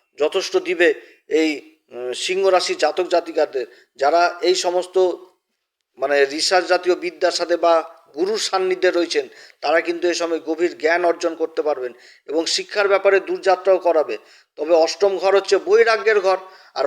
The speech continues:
পঞ্চম ঘর হচ্ছে প্রেম ভালোবাসার ঘর। আর শনি এখানটাতে বৈরাগ্য জিনিসটা অবশ্যই তৈরি করবে প্রেম ভালোবাসার ক্ষেত্রে। তবে ঈশ্বরের প্রতি যে প্রেম ভালোবাসার ধারণা,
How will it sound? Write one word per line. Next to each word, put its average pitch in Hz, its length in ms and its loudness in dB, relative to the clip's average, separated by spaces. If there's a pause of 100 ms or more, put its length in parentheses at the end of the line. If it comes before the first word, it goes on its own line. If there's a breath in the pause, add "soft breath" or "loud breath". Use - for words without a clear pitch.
পঞ্চম 185 420 0
ঘর 185 160 2
হচ্ছে 190 200 0
প্রেম 220 340 2
ভালোবাসার 196 520 2
ঘর। 127 180 -4 (380 loud breath)
আর 123 140 -6
শনি 196 380 0
এখানটাতে 202 420 2
বৈরাগ্য 185 520 2
জিনিসটা 185 360 -2
অবশ্যই 220 400 4
তৈরি 208 280 0
করবে 180 280 2
প্রেম 180 260 -6
ভালোবাসার 165 420 0
ক্ষেত্রে। 139 360 -8 (340 loud breath)
তবে 143 180 -4
ঈশ্বরের 240 440 2
প্রতি 233 240 2
যে 233 120 2
প্রেম 220 280 2
ভালোবাসার 208 500 2
ধারণা, 170 440 2